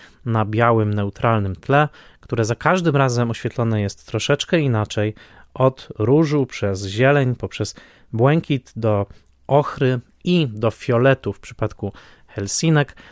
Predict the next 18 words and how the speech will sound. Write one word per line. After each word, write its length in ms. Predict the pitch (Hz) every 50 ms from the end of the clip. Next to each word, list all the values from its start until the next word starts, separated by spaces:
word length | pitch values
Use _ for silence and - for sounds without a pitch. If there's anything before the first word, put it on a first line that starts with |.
| - - -
Otóż 340 | - 127 - - 117 - -
te 140 | - 143 143
interwały 600 | - 139 117 - 117 110 110 123 123 123 123 110
za 100 | 107 107
każdym 320 | - 131 131 123 120 110
razem 280 | 110 113 107 110 113 104
sygnalizują 720 | - - 107 113 104 101 98 95 98 107 110 110 107 104
nam, 280 | 101 98 98 98 101 98 - _ - - - - _ _ _
że 140 | 123 123 127
przechodzimy 600 | - - - - - 110 104 110 110 107 101 98
w 200 | - - - -
inny 300 | 170 185 185 180 170 156
punkt 440 | - - 123 123 117 - - - - - - _ _ - -
globu, 580 | 110 107 110 117 117 120 120 113 107 107 110 110 - - - _ _ _ _ 131
nie 200 | 139 165 196 220
opuszczając 640 | 190 - 131 - - - 123 120 113 113 113 104
jednak 520 | 107 104 104 110 107 104 104 - _ - - _ -
jednego 760 | 123 123 147 175 156 123 123 117 107 104 98 101 95 95